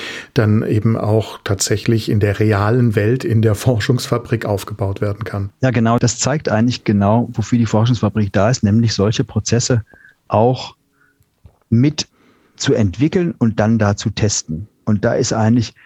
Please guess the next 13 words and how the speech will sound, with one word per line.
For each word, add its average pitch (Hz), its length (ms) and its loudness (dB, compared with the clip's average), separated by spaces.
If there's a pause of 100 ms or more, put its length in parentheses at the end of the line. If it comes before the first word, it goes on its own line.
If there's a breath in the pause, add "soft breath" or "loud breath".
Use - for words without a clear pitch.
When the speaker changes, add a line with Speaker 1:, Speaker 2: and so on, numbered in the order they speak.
(200 loud breath)
Speaker 2:
normalerweise 117 640 2
hat 104 100 0
ja 107 80 2
ein 98 140 2
mittelständisches 107 680 -2
Unternehmen, 104 540 2
egal 98 260 2
ob 98 80 -4
das 107 160 -4
jetzt 104 160 -4
ein 98 80 0
Betreiber 104 480 0
ist - 220 -2